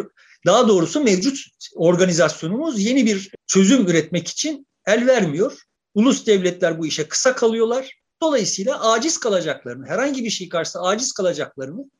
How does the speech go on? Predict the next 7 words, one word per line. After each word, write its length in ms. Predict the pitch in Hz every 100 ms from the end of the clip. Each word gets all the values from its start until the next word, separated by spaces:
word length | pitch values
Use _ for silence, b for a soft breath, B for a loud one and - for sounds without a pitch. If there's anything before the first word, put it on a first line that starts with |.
| _ _ _
ben 260 | 147 175
zaten 360 | 208 214 208 302
tahmin 300 | 247 214 269
ede 180 | 262 254
geliyor 360 | 226 165 135
idim. 260 | 117 98 - _ _ 139 _ -
covid, 380 | 339 277 311